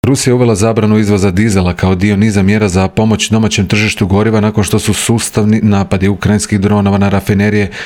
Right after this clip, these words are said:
izazvali nestašicu benzina i nagli porast cijena. Vozači u mnogim regijama suočavaju se sa satima dugim redovima za gorivo jer ukrajinski napadi na rusku energetsku infrastrukturu smanjuju zalihe dizela i benzina.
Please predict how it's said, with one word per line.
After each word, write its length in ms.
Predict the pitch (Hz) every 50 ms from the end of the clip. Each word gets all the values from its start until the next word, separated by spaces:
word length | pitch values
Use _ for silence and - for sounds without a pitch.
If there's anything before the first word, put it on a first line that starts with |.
| - - - -
izazvali 500 | - 113 107 113 98 87 107 107 104 98
nestašicu 580 | 95 104 117 110 - 113 101 - 101 92 - 95
benzina 540 | 90 101 92 87 98 117 117 113 110 110 107 - -
i 80 | 104
nagli 300 | 107 107 104 101 104 104
porast 400 | 208 - 214 214 208 202 - -
cijena. 380 | - - 220 202 92 85 82 76 - - - - - - - - - -
Vozači 440 | 98 101 87 90 104 107 - - 107
u 40 | 98
mnogim 300 | 107 110 104 104 95 98
regijama 380 | 104 110 101 104 98 98 104
suočavaju 640 | - - 107 101 92 - - 113 104 101 107 101 95
se 140 | - 104
sa 160 | 95 - 107 95
satima 440 | - - 113 113 110 - 98 95
dugim 300 | 98 107 107 98 95 95
redovima 520 | 95 101 110 107 104 104 95 98 92 98 90
za 100 | 92 95
gorivo 440 | 90 104 110 110 110 107 107 - - - - - - - - -
jer 140 | - - 196
ukrajinski 500 | 202 196 - - - 101 - - 107 98
napadi 360 | 101 107 107 - 113 113 110
na 120 | 113 113
rusku 320 | 110 117 110 - - 113 113
energetsku 520 | 113 113 107 101 107 107 104 - - - -
infrastrukturu 880 | 113 107 90 - 107 98 - - 95 98 - - - 117 117 117 - - -
smanjuju 480 | - - - 104 107 110 110 110 104
zalihe 380 | 90 101 104 107 107 - 107 104
dizela 320 | 104 110 98 98 101 104
i 40 | 104
benzina. 460 | 101 104 101 92 101 98 92 90 85